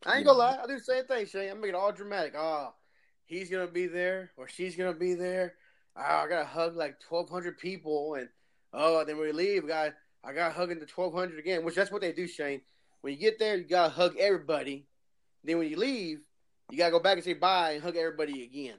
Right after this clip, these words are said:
Speaker 1: before you can leave. 'Cause if you don't, you insult somebody by not either greeting them or saying goodbye to them. You got <laughs> so, yeah, it's like a fifteen minute process when you get there, and then it's like a fifteen minute leaving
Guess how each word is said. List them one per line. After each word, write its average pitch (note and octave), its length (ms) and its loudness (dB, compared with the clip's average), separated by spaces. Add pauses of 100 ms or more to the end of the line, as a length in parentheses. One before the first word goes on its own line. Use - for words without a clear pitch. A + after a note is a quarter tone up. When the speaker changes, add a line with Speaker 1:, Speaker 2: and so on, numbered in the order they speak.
Speaker 1:
before D3 200 -6
you B2 120 -6
can - 160 -14
leave. A#2 340 -6
'Cause D#3 120 -4
if C3+ 40 -6
you D3 80 -4
don't, F#3+ 320 12
you D#3+ 100 4
insult D#3 380 4
somebody B2 460 -4 (360)
by D3 100 2
not D#3+ 220 2
either E3 160 -4
greeting G3+ 380 -4
them A3+ 240 -2 (140)
or C#3 100 -12
saying E3 220 0
goodbye C#3+ 320 -2
to A#2+ 40 -10
them. F2+ 200 -18 (180)
You B2 80 -16
got C#3 160 -6 (140)
<laughs> - 680 -8
so, D#3 400 4 (560)
yeah, E3 280 0
it's D3+ 180 -8
like A#3 160 2
a F3 100 0 (220)
fifteen A#3+ 340 -8
minute G#3 240 -2
process G3+ 580 -4
when D#3+ 100 -8
you C#3+ 60 -10
get A3 220 -2
there, C#3+ 160 -4
and C#3+ 80 -6
then D#3 80 -6
it's D#3 80 -10
like D#3 120 -4
a - 20 -20
fifteen G3 400 -10
minute F#3 220 -4
leaving F3+ 360 -6